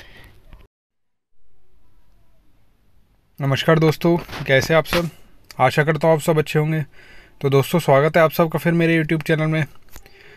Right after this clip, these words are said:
दोस्तों, जैसा कि आप सब जानते हैं, इस चैनल पर मैं आपको मूवीज़ के रिव्यू ला के देता हूँ,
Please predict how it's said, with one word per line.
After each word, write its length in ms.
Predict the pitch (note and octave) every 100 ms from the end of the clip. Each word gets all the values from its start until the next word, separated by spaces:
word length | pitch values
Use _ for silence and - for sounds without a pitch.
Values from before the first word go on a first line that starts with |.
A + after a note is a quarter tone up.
| - -
दोस्तों, 280 | C#3+ - E3
जैसा 260 | C#3+ D#3
कि 120 | D#3
आप 100 | E3+
सब 200 | D#3 F3
जानते 380 | D#3+ D#3+ D3+ E3+
हैं, 160 | E3 D3
इस 80 | -
चैनल 200 | - D#3
पर 100 | D#3
मैं 120 | E3 D#3
आपको 200 | D#3 D#3+
मूवीज़ 360 | D3+ D3+ D3
के 100 | C#3+
रिव्यू 220 | D3+ C3
ला 140 | C#3+ D3+
के 100 | D#3
देता 240 | D3+ D3
हूँ, 140 | D3